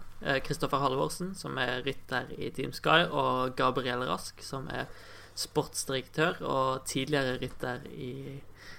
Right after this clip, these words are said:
i laget. Eh, Theis har snakket med han, så kan vi høre hva han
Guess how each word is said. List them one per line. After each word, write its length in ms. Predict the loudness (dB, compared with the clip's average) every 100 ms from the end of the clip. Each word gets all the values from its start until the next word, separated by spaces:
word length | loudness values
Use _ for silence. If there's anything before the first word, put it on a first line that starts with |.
| -10 -2
i 60 |
laget. 420 | 0 2 2 2 0 -10 -14 -8
Eh, 360 | -6 -4 -4 0
Theis 260 | 4 6 4
har 80 |
snakket 300 | 0 -2 0
med 100 | 2
han, 180 | 2 2
så 120 | -6
kan 120 | -4 0
vi 120 | 0
høre 300 | 0 0 -2
hva 160 | -2
han 280 | -2 -2 -6